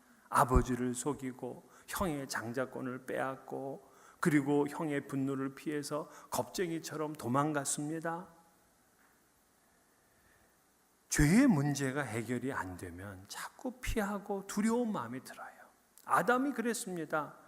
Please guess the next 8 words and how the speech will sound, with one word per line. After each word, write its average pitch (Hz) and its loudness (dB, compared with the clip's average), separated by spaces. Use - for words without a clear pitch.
죄를 190 4
짓고 165 0
나서 147 2
그는 135 -2
동산 147 -2
나무 135 -2
뒤에 139 -6
숨잖아요. 151 -4